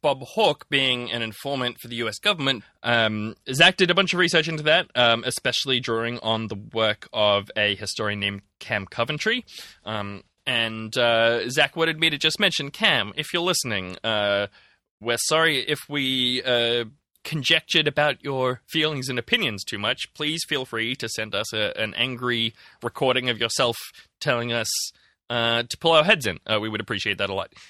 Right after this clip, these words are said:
Um, uh, uh, listeners, if you have any potlucks you'd like to send us, you can do it at contact at ospaulsnackpod dot com. Just record yourself speaking for a minute,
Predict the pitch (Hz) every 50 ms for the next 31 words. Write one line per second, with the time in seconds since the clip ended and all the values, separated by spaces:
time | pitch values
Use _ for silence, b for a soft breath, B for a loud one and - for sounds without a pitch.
0 | B B _ 101 95 92 90 - _ _ _ _ _ _ - 110 98 95 90 -
1 | - - 69 101 104 95 - - 165 160 175 165 165 143 135 131 - - 233 262
2 | 240 208 214 202 208 - 214 202 180 202 202 - - 208 180 180 180 - 180 -
3 | 196 185 180 185 190 - 147 - 143 139 143 135 98 - 120 117 - - B B
4 | B B B - - 165 156 - 180 165 165 - - - 120 123 - - - 117
5 | 117 - - 113 - - 117 107 - - 113 107 104 101 - - - 180 185 175
6 | 175 175 _ - - - - - - 214 190 185 - - 101 - - - 147 -
7 | 123 113 - 117 117 123 127 123 -